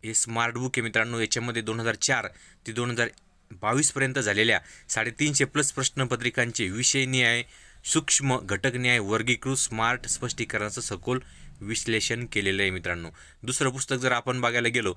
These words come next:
तर पुस्तक नव्हे, गर्दीतून वर्दीत जाण्याचा यशोमार्ग, पाचशे ब्याऐंशी जम्बो पोलीस भरती प्रश्नपत्रिका संच, प्रत्येक प्रश्नाचे व्हिडिओद्वारे स्पष्टीकरण सुद्धा करून देण्यात आलेलं आहे मित्रांनो.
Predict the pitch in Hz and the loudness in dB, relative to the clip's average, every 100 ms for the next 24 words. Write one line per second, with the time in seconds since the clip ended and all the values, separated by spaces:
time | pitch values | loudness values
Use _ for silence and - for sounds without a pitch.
0 | - - - 131 131 143 - 147 139 135 | -6 -20 -14 -12 -6 -6 -4 -4 0 2
1 | 131 117 110 113 123 135 123 104 107 120 | 4 4 2 2 0 0 0 0 0 0
2 | 117 113 120 120 117 123 117 113 107 113 | 0 0 2 2 2 2 0 0 -2 -4
3 | - - - 120 123 - 135 123 123 127 | -6 -20 -2 0 2 2 2 4 2 2
4 | 117 120 117 101 85 - _ - 123 135 | 0 2 2 0 -2 -10 _ -4 -2 0
5 | 156 123 107 - 135 - 120 123 113 117 | 0 0 -2 -2 -6 -6 -8 -6 -8 -6
6 | 110 120 117 - 117 110 95 85 - - | -4 0 0 0 0 0 0 -2 -12 -12
7 | 120 120 - 139 - 123 - 117 107 117 | -8 -6 -2 -4 -4 -10 -6 -6 -2 -2
8 | 98 104 107 113 - 110 - 110 104 104 | -2 -2 0 0 -2 -6 -8 -6 -6 -6
9 | - 92 101 95 95 101 85 98 - _ | -8 -6 -6 -6 -6 -6 -4 -4 -8 _
10 | _ - 113 113 104 95 90 87 85 | _ -10 -4 -2 -2 -2 -4 -6 -8